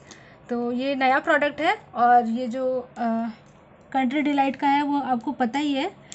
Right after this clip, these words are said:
कि ये अपने quality के लिए काफ़ी ये लोग boast करते हैं कि इनकी quality काफ़ी अच्छी रहती है।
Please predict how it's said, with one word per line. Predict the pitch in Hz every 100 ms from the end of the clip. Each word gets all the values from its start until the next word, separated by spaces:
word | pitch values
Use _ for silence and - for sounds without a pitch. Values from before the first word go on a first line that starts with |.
| - -
कि | 262
ये | 262
अपने | 262 247 254 254
quality | 254 240 247
के | 262
लिए | 254 262 254 254 - - -
काफ़ी | 247 233
ये | 269 254
लोग | 247
boast | 220 240 233
करते | 254 220 233
हैं | 233
कि | 247
इनकी | 240 233
quality | 233 226 220 247
काफ़ी | 226 240
अच्छी | 220 -
रहती | 226 214 214
है। | 214